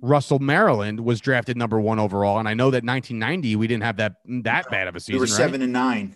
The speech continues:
Speaker 1: So there's no
Speaker 2: Uh,
Speaker 1: way we would have the number one overall pick then.
Speaker 2: Yeah, yeah.
Speaker 1: So there, then
Speaker 2: So there
Speaker 1: there's,
Speaker 2: was
Speaker 1: yeah,
Speaker 2: something,
Speaker 1: some
Speaker 2: yeah.
Speaker 1: kind of swap. Okay.
Speaker 2: There was some kind of swap, yeah.
Speaker 1: So it, was that,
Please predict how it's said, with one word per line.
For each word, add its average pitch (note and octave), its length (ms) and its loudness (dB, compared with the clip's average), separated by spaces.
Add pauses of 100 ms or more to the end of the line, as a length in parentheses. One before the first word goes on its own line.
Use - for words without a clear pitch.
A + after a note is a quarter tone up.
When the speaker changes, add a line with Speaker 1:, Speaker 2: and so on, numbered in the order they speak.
(120)
Speaker 1:
So D3 200 0
there's C#3 160 4
no D3 160 6
Speaker 2:
Uh, - 20 6
Speaker 1:
way G3+ 140 8
we C3+ 120 4
would G#2 120 2
have G#2+ 100 -2
the G#2 80 -4
number G#2 180 -2
one F#2+ 140 -2
overall F#2 300 -4
pick G2 200 -8
then. C#2+ 300 -16
Speaker 2:
Yeah, A2+ 240 -2 (180)
yeah. A#2 140 2
Speaker 1:
So B2 80 2
there, A#2 120 2
then G#2+ 100 -10
Speaker 2:
So A#2+ 80 -2
there B2+ 80 2
Speaker 1:
there's, C3+ 160 4
Speaker 2:
was B2+ 160 0
Speaker 1:
yeah, B2+ 60 2
Speaker 2:
something, A2+ 180 -2
Speaker 1:
some - 100 2
Speaker 2:
yeah. - 60 0
Speaker 1:
kind D3 120 0
of A2+ 60 -4
swap. F#2+ 340 -4
Okay. B2 320 -2
Speaker 2:
There C3 100 -6
was A#2+ 100 -6
some B2 120 -10
kind A2 160 -8
of G2 60 -12
swap, F#2 340 -12
yeah. - 120 -12
Speaker 1:
So B2 180 4
it, B2+ 220 2
was D3 160 4
that, F3 180 2